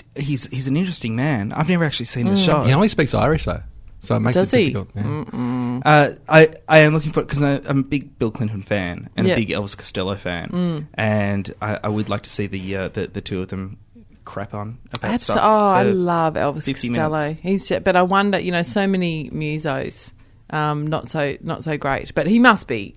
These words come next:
Speaker 2: good in the interview, or he wouldn't be doing this.
Speaker 1: Oh, well, y-, you know, he's been in Larry Sanders and stuff, and he's
Speaker 2: Right.
Speaker 1: always been funny. So he's, I, I, I think he's got a good sense of humour.
Speaker 2: Yeah.
Speaker 1: Uh,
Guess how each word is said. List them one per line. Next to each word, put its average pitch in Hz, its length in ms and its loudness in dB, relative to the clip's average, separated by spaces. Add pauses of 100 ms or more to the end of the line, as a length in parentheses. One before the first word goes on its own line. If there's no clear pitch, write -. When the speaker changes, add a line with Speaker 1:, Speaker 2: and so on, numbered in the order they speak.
Speaker 2:
good 156 260 0
in 143 140 -6
the 147 100 -2
interview, 151 320 -2
or 143 120 0
he 156 60 -2
wouldn't 147 220 -6
be 139 80 -6
doing 139 300 -4
this. 135 160 -4
Speaker 1:
Oh, 285 80 6
well, 320 140 6
y-, 285 120 0 (100)
you 294 120 2
know, 214 80 4
he's 247 160 4
been 311 160 2
in 202 100 4
Larry 147 220 2
Sanders 131 400 -2
and 127 100 -4
stuff, - 240 -8
and 120 100 -2
he's 160 80 0
Speaker 2:
Right. 135 120 2
Speaker 1:
always 135 180 2
been 110 160 -4
funny. 104 240 -6
So 147 120 -4
he's, 135 160 -6 (200)
I, 156 80 -2
I, 143 280 -2
I 147 40 0
think 151 120 -4
he's 143 100 -8
got 123 120 -4
a 104 40 -8
good 110 140 -10
sense 98 200 -8
of - 80 -16
humour. 95 360 -4
Speaker 2:
Yeah. 165 260 0
Speaker 1:
Uh, 85 60 -4